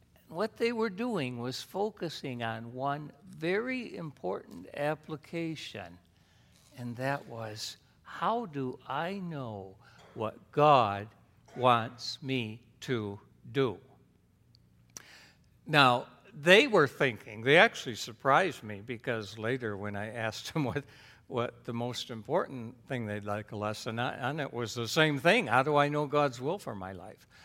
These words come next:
But I guess they,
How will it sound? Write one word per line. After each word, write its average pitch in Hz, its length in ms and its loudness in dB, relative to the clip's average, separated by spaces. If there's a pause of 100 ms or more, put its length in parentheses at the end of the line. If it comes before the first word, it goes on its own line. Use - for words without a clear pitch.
(220)
But 143 180 4 (1040)
I 208 120 -2
guess 208 520 2
they, 151 520 4